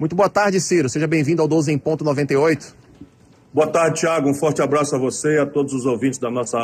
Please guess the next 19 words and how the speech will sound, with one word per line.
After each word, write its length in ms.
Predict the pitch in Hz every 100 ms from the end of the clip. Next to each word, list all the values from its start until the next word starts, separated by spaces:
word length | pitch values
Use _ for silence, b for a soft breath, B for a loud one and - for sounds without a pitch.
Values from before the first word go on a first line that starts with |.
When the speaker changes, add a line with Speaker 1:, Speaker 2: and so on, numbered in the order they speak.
| 110 104 104
Speaker 2:
F 260 | 117 117 117
M 240 | 127 120
noventa 380 | 113 107 117 110
e 20 |
oito, 400 | 113 139 143 -
Natal, 680 | 107 101 - 135 147 147 143 B B _
nossa 240 | 113 -
cidade 420 | 107 95 92 104 104
linda, 540 | 123 151 135 113 92 -
uma 140 | 117
das, 240 | 110 107 -
das, 220 | - 110 95
das, 240 | 104 101
das 240 | 120 113
mais 200 | 98 123 101
belas 280 | 120 120 107
capitais 460 | 110 - 117 107
do 60 | 107
Brasil. 580 | 107 101 92 143 151